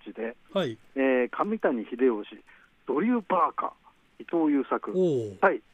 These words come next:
Speaker 1: 伊藤隆二、沼沢邪気、えー、星野勘九郎というカードだったんですね。
Speaker 2: はい。
Speaker 1: あの、ドリュー・パーカーが出たということもね、あの、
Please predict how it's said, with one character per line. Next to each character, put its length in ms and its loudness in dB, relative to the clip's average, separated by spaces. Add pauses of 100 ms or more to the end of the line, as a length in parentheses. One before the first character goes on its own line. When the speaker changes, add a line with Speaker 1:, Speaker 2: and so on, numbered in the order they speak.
(220)
Speaker 1:
伊 80 -8
藤 280 4
隆 60 2 (160)
二、 220 -16 (200)
沼 280 0
沢 220 0
邪 160 0
気、 240 -16
え 200 0
ー、 20 -4
星 220 -8
野 100 -6
勘 260 0
九 120 0
郎 160 2
と 100 -4
い 60 -2
う 100 -6
カ 140 0
ー 40 -4
ド 80 -10
だ 60 -12
っ 20 -16 (460)
た 60 2
ん 40 6
で 100 2 (100)
す 80 -8
ね。 40 -4
Speaker 2:
は 80 -4
い。 80 -8 (540)
Speaker 1:
あ 240 2
の、 220 -4
ド 100 2
リ 80 2
ュ 60 2
ー・ 20 0
パ 120 -2
ー 100 0
カ 140 4
ー 40 -10
が 100 -6
出 120 2
た 100 4
と 140 -4
い 60 -4
う 60 -8
こ 120 -10
と 100 -10
も 120 -8
ね、 100 4
あ 300 2
の、 580 -6